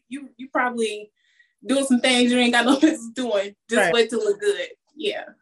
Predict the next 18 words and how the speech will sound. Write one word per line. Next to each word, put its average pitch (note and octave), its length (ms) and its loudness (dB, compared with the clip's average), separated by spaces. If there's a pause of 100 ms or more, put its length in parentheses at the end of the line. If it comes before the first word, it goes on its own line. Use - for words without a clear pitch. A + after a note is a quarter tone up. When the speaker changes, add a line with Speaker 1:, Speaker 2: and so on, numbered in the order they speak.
(260)
Speaker 2:
And A3 560 2
when G#3 200 2
those D4 340 2
months A3 400 0
go G#3 160 0
by, F#3+ 300 0
month, G3+ 300 -4
a F#3+ 40 -8
month, G3+ 240 -6
a F#3 40 -12
month, F#3 360 -6
like, F#3 360 0 (600)
you B3+ 180 2
have B3 180 0
to A#3 80 -6
pay G3+ 180 -4
the F#3 80 -4
bills. - 540 -10